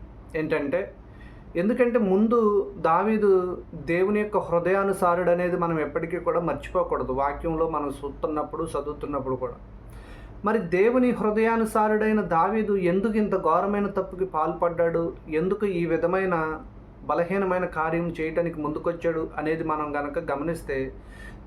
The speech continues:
దావీదు యుద్ధకి ఒక మార్గస్థుడు వచ్చాడు. ఎవరు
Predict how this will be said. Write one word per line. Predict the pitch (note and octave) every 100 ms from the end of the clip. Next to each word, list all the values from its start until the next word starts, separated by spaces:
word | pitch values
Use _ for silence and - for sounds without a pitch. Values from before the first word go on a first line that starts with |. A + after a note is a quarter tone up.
| B2+
దావీదు | C#3+ D3 F#3 G3+ G3+ G3+ G3 - - - - - - - - - - -
యుద్ధకి | E3 E3 G3+ G#3 F3+
ఒక | F3 E3
మార్గస్థుడు | D#3 D3 D#3 E3+ F3 F3
వచ్చాడు. | D3 - C#3 C#3+ - - - - - - -
ఎవరు | D#3 E3+ G#3+ A3+ A3+